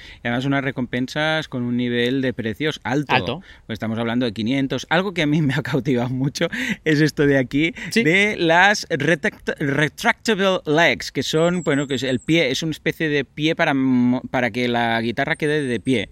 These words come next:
Speaker 2: Sí, eso
Speaker 1: Que
Speaker 2: parece
Speaker 1: se,
Speaker 2: una tontería.
Speaker 1: que se esconde dentro de la propia
Speaker 2: Sí,
Speaker 1: guitarra.
Speaker 2: parece una tontería, pero no lo es.
Speaker 1: Es como, para que nos entendamos, como las bicis, cuando eres peque, que tienes la bici, que hay como una patita para que se aguante de pie.
Speaker 2: Exacto.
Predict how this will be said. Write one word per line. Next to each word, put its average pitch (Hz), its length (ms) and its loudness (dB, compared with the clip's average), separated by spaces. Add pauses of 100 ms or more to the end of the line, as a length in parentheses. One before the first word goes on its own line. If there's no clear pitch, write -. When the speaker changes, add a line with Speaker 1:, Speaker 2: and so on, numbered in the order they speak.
Speaker 2:
Sí, 214 240 2
eso 196 160 0
Speaker 1:
Que 277 60 0
Speaker 2:
parece 311 220 2
Speaker 1:
se, 320 60 2
Speaker 2:
una 254 60 2
tontería. 170 380 2
Speaker 1:
que 180 60 6
se - 120 0
esconde 214 580 2
dentro 233 320 4
de 196 80 4
la 165 120 4
propia 202 260 -4
Speaker 2:
Sí, 165 80 -2
Speaker 1:
guitarra. 214 420 4 (100)
Speaker 2:
parece 160 220 -2
una 233 80 -2
tontería, 196 280 2
pero 185 140 2
no 165 80 2
lo 127 120 2
es. 104 160 -2
Speaker 1:
Es - 100 0
como, 233 240 4
para 165 120 0
que 165 280 6
nos 160 120 0
entendamos, 160 680 2
como 147 260 0
las 139 200 2
bicis, 160 280 -4
cuando 160 180 0
eres 151 140 -2
peque, 151 360 0
que 147 100 -4
tienes 147 220 -2
la 143 100 0
bici, 143 520 0
que 143 120 2
hay 143 120 2
como 139 180 -2
una 139 120 2
patita 135 580 -2
para 135 140 0
que 131 80 -2
se 147 100 -2
aguante 131 280 0
de 117 100 -2
pie. 151 140 0
Speaker 2:
Exacto. 139 480 -2